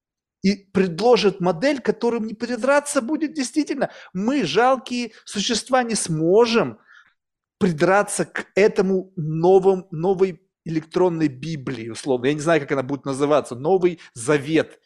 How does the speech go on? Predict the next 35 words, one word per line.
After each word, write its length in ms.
технологический, 880
где 240
соавтором 600
этого 280
завета 400
будет 340
A 200
I 120
и 200
коллективный 720
Цукерберг. 720
И 80
вот 380
будешь 320
читать, 500
и 60
действительно, 760
все, 220
что 160
будет 260
в 40
нем 120
сказано, 460
будет 260
настолько 580
как 320
бы 140
соответствовать 880
твоему 420
представлению 880
о 40
том, 280
как 340
надо 300
быть, 380